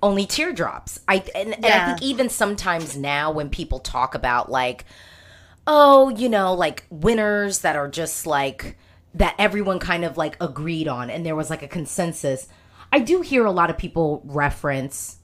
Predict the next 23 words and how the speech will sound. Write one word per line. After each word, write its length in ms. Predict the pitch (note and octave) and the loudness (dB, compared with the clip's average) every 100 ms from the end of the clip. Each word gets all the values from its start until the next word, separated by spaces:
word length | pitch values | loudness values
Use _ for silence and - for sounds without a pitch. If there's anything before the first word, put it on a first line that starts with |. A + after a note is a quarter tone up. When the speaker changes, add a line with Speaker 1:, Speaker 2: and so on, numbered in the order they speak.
| _ _ _ _ | _ _ _ _
Speaker 1:
twenty 300 | - F3+ D#3+ | 2 2 2
thirteen, 580 | D#3+ C#3+ C#4 F#3+ A#2+ B2 | -2 -4 -4 -4 -6 -2
where 140 | E3+ | 0
they're 160 | E3+ E3 | 2 0
just 280 | D#3 D#3+ - | -2 -4 0
like, 300 | D#3 C#3+ - | 2 0 -4
yeah, 320 | - G#4 A#3+ | 0 2 4
like, 240 | D#3 D#3 D3+ | 4 2 2
everyone 360 | D#3+ D#3+ D3 | 2 2 0
was 140 | D3 C#3 | 0 -4
pretty 240 | - C#3+ | -4 -4
much 480 | C3+ B2+ - - - _ _ _ _ _ _ | -2 -4 -4 -10 -10 _ _ _ _ _ _
cool 800 | - D4 A3 F3 C3+ B2+ D#3 - | -4 2 4 4 2 0 -4 -6
and, 420 | F3+ E3 D#3 D#3 - | -2 0 0 -4 -4
and 220 | G3+ F3+ F3 | -2 -2 -2
kind 260 | F#3+ F3 | -2 0
of 80 | E3 | 0
aware 400 | D#3+ D3 D3 C#3+ | -2 0 0 0
that, 200 | C#3+ C3+ | -2 -4
like, 180 | D3 - | -6 -8
yeah, 400 | C#3 C#3 G#2+ G1+ - | -4 0 0 -2 -6
Emily 320 | D#3 D3 D3 | -6 -6 -8
DeForest 800 | C#3+ - C#3+ C3 B2+ B2 - - | -10 -10 -6 -4 -4 -6 -10 -14